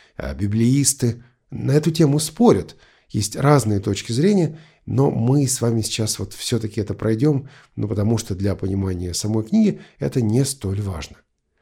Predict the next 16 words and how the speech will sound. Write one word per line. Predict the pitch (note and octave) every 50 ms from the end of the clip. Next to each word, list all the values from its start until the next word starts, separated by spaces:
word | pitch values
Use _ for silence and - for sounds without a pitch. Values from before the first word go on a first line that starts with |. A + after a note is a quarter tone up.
| _ _ _ _ _ _
Читаем | - - - - F3+ A3 A3+ F#3+
дальше | E3 E3 E3 D#3+ - D#3
второй | D3+ - G#2+ G#2+ A#2+ A#2
стих. | - - - G2+ F2+ - - _ _ _ _ _ _ _ _ _ - - - - -
В | - - -
пятый | - C#3 C#3+ D#3+ D#3 D#3+ D#3
день | C3 A2 A#2 C3+ C#3 B2+
месяца, | A#2 A2 G#2+ G2+ F#2 - - G2+ - - - E3 E3 - _ _ _ _ _ _ _ -
это | - - -
был | C#2 C#2+ D#2 D2 D2 D2
пятый | - - A#2+ A#2 A2 G#2+ - F#2+ F2+
год | G2 G#2+ A2 A2+ C#3+ D#3 D3+ - -
от | - E2+ -
пленения | - - G2+ F2+ F#2+ G#2 A2+ A2+ A2 G#2+ G2+ G2 F#2
царя | - - - F#2 F2+ E2+ E2+
Иоакима. | - B2 G2+ F#2 E2+ F2 - - - - G#2+ G#2 G#2 C#3+ F#3 F#3